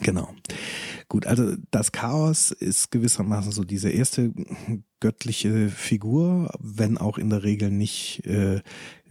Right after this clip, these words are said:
als, als so eine menschliche Figur dargestellt wird, wie das ja sonst bei den Griechen üblich ist, dass die ihre Götter also anthropomorphisieren. Ähm, und dann kommt's drauf an, in manchen Varianten,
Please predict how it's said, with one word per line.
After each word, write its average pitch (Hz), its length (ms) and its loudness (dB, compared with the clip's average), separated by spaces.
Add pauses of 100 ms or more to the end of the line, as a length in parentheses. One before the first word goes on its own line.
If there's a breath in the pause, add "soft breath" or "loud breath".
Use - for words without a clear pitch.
(580)
als, - 260 -2
als - 200 0
so - 60 0
eine 92 120 2
menschliche 113 480 2
Figur 98 600 0
dargestellt 120 680 2
wird, 117 220 2
wie 104 80 4
das 104 200 2
ja 87 140 2
sonst 95 300 2
bei 87 100 0
den 90 160 0
Griechen - 300 -4
üblich 123 320 2
ist, - 160 0
dass 80 100 -2
die - 160 -8
ihre 90 180 0
Götter 85 320 -2
also 71 220 -2
anthropomorphisieren. 92 1400 0 (1120 loud breath)
Ähm, 147 440 4 (760 loud breath)
und 143 280 0
dann 165 180 2
kommt's 180 300 0
drauf 147 260 -2
an, 175 400 2 (180)
in - 280 0
manchen 151 420 2
Varianten, 135 960 2